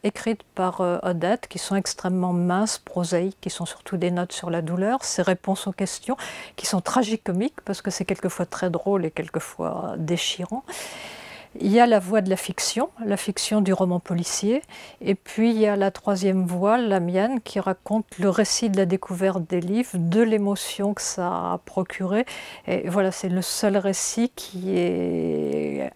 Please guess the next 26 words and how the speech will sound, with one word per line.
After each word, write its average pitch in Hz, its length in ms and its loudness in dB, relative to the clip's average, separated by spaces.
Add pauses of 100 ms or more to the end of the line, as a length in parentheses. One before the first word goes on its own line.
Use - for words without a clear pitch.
assujetti 220 720 2
à 226 80 8
la 196 140 4
réalité, 190 600 2
qui - 160 -6
essaye 185 260 -2
de 175 100 0
se - 120 -8
tenir 185 360 0
à - 20 2
la 180 140 -2
réalité, 180 480 -4 (400)
et 196 80 0
puis - 180 -4
qui - 160 0
essaye 208 360 2
d'être, 180 420 -2
euh, 175 260 0
dans 175 220 2
une 190 220 2
sensibilité 190 920 0
à 175 320 0
ce - 160 -6
qui 190 140 -4
se - 120 -6
passe. 185 340 -6